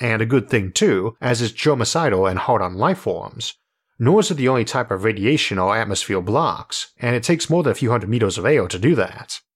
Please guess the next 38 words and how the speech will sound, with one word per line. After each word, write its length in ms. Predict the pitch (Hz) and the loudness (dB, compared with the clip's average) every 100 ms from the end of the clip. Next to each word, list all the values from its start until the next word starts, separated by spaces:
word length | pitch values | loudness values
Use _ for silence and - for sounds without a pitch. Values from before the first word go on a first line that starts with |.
| _ _ _ | _ _ _
Even 320 | 139 139 139 | 2 4 4
worlds 320 | 113 120 110 - | 4 4 4 2
farther 300 | 123 123 117 | 2 2 2
from 180 | 120 | 0
our 140 | 101 98 | -2 -2
sun 340 | - 196 135 | 2 2 2
that 140 | 101 98 | 0 -4
get 140 | 127 | -4
less 300 | 107 95 - | -4 -2 0
light 400 | 131 131 95 - - | 0 0 -2 -10 -10
still 280 | - 170 | 0 2
get 200 | 170 151 | 2 0
far 240 | - 131 120 | -2 0 2
more 200 | 117 117 | 4 2
of 80 | 104 | 2
these 180 | 101 | -4
dangerous 440 | 92 117 110 107 - | -2 0 0 0 -2
frequencies 600 | - 180 117 - 101 92 | -2 0 0 -2 -2 0
of 80 | 92 | 0
radiation 600 | 95 95 135 160 104 90 | 0 2 2 2 0 -4
than 120 | 90 | -2
we 180 | 123 190 | 0 2
do, 400 | 107 - 98 - _ - | 0 -4 -12 -12 _ -4
simply 320 | - 135 123 | 0 0 0
because 180 | 123 110 | -2 0
they 80 | |
have 140 | 113 101 | 0 0
nothing 360 | 110 - 95 | -2 -2 -8
filtering 460 | 92 - 175 - 90 | -6 0 0 0 -2
it 80 | 92 | 0
out, 420 | 151 104 - - - | 0 0 -4 -14 -14
so 220 | - - 160 | -4 2 2
any 100 | 185 | 2
domes 560 | 107 127 147 101 90 | 2 2 2 0 -2
need 120 | 104 | -4
that 180 | 98 98 | -4 -4
protection 500 | - 107 - - 87 | -4 -6 -4 -6 -6
too. 480 | - 180 131 90 95 | 0 2 2 -4 -12